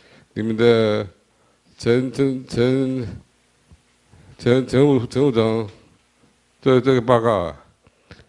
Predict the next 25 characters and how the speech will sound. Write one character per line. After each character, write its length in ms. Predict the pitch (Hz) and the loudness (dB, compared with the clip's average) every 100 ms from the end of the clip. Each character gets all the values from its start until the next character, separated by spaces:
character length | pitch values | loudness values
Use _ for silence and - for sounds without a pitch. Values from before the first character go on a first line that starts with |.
| _ | _
因 80 | 131 | -6
为 60 | |
这 180 | 123 143 | 0 0
是， 400 | 131 135 123 113 - - - _ _ _ - _ _ _ _ | 2 0 0 -4 -10 -18 -20 _ _ _ -20 _ _ _ _
这 120 | - | -8
是 200 | 127 135 | -4 0
一 60 | 139 | 4
个 100 | 135 | 4
很 300 | 117 107 107 | 4 0 -4
重 160 | 127 143 | 2 2
要 100 | 120 | 2
的 80 | |
一 80 | 120 | -2
个 60 | 117 | -4
时 180 | 104 110 | -6 -4
刻。 160 | 131 | -2
你 100 | 113 | -2
如 120 | 123 | 0
果 100 | 156 | 0
在 140 | 135 147 | 2 0
这 120 | 143 | 0
时 100 | 117 | 0
候 260 | 135 123 110 | 2 2 0
逼 240 | - 156 | 0 0
着 320 | 139 123 113 | 2 2 2